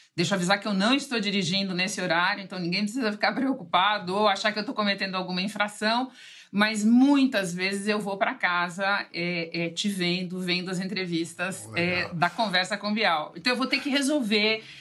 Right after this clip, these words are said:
Speaker 1: essa história de que eu não gosto de me ver com a história de que serei eu ali depois do Boa Noite.
Speaker 2: Você hoje organiza sua rotina de trabalho como, hein, Renata? Você acorda em horário de gente normal?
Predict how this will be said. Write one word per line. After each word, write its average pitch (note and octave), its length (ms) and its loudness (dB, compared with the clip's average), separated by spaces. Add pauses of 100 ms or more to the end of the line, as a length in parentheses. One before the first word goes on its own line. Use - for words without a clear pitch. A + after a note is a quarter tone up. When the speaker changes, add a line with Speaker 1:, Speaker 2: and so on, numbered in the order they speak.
(100)
Speaker 1:
essa G3 220 -2
história F#3+ 320 0
de F#3 100 -6
que G3+ 80 -6
eu G3+ 60 0
não G3 100 -2
gosto G#3+ 220 2
de G#3+ 80 -4
me G#3 120 2
ver F#3+ 440 -2
com C4 80 -2
a B3 60 2
história G#3+ 340 0
de G3+ 120 -10
que - 140 -14
serei B3 400 0
eu A3 220 2
ali G3 180 -2
depois G3+ 320 -4
do F#3 80 -6
Boa G#3+ 180 0
Noite. - 520 -4 (120)
Speaker 2:
Você C#3 460 2
hoje D#3+ 240 4
organiza C#3+ 380 2
sua D3 220 2
rotina C#3+ 380 -2
de C3 140 -6
trabalho C#3 720 0
como, B2 460 0
hein, C3 160 0
Renata? A2+ 720 -4
Você A2 800 0 (420)
acorda C3+ 480 2
em B2+ 40 -2
horário B2 420 2
de A2+ 100 -8
gente C3 360 -2
normal? B2+ 680 2